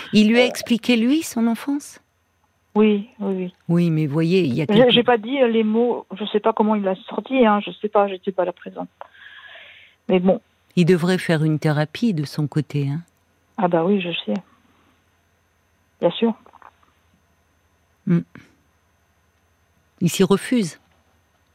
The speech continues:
Speaker 2: Il a déjà essayé, mais il va pas jusqu'au bout des choses, quoi.
Speaker 1: Alors peut-être, parfois, euh... Euh, on voit en, comme ça en thérapie des enfants où, euh,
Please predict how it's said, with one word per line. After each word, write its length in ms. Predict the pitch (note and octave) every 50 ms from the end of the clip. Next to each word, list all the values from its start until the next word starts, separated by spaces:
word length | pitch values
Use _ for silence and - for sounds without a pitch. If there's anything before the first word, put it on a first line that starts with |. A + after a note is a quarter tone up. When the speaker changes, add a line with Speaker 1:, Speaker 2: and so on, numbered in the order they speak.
| _ _ _ _ _ _ _ -
Speaker 2:
Il 80 | G#3 G#3
a 80 | F#3+
déjà 180 | E3+ E3+ F#3+ G3+
essayé, 500 | G#3+ G3+ - - - F3+ E3+ E3+ F#3 G3+
mais 360 | G3 F3 E3 D#3+ D#3 D#3+ E3+
il 40 | E3+
va 140 | - E3+ E3+
pas 180 | - F#3 F#3
jusqu'au 300 | F3+ F3 E3+ - - F#3+
bout 160 | E3+ E3+ E3+
des 100 | E3+ F3+
choses, 340 | F3+ - - G3+ G#3 G#3+ - -
quoi. 180 | - - - _ _ _ _ _ _ _ _ _ _ _ _ _ _ _ _ _ _ _ _ _ _ _ _ _ _ _ _ _ _ _ _ _ _ - -
Speaker 1:
Alors 200 | - F3 F#3 F3
peut-être, 520 | - - G#3 - B3 B3 C#4 - - - -
parfois, 560 | - G3 - - - - G#3 A3 A3+ A#3 A3+ G#3+
euh... 420 | F#3+ F3 E3+ E3+ E3 D#3+ D#3+ E3 D#3+ - - - - - - - - - - - _ -
Euh, 80 | - - - -
on 160 | - - D3 D3
voit 360 | D3 D3+ E3+ G3 G3 G3+ F#3+
en, 140 | E3+ E3 D3+
comme 180 | - D#3 D3
ça 160 | C3+ - F#3+
en 80 | F3+ F#3
thérapie 540 | E3 - D#3+ D3 E3 D#3+ - - - F#3+ F3+
des 200 | E3 E3 D3+ D3+
enfants 680 | D#3 D3 - - - E3+ F3 F3+ F#3 F#3+ F#3+ G3 F#3
où, 300 | E3+ D#3 D#3 D#3 D#3+ D#3+
euh, 520 | D#3+ D#3+ D#3 D#3 D#3 D#3 D#3 D3+ D3 D3